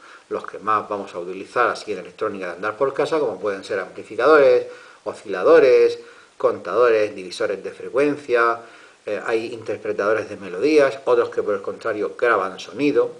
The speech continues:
lo graban, otros gestionan mandos a distancia, porque un mando a distancia realmente es un integrado con un teclado, no hay prácticamente más nada, es decir,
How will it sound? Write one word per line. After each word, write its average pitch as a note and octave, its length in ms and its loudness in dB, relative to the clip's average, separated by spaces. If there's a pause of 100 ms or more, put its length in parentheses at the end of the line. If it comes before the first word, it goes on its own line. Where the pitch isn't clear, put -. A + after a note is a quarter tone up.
lo F2 120 -10
graban, C#3 420 4 (800)
otros D3 480 6
gestionan B2 600 -4
mandos B2+ 320 -2
a A2+ 40 -4
distancia, C#3 480 0
porque E3 180 -4
un G2+ 80 -12
mando G2+ 180 -8
a G2 40 -4
distancia G#2+ 400 -6
realmente G#2+ 500 -4
es B2 140 -4
un A2 100 -8
integrado G#2 640 0
con A2 160 -6
un D#3 120 -4
teclado, G#2+ 520 2 (100)
no G2 160 -12
hay F2+ 120 -12
prácticamente G#2 640 -12
más F#2+ 120 -18
nada, D#3+ 260 4
es C3 80 0
decir, D3 340 -2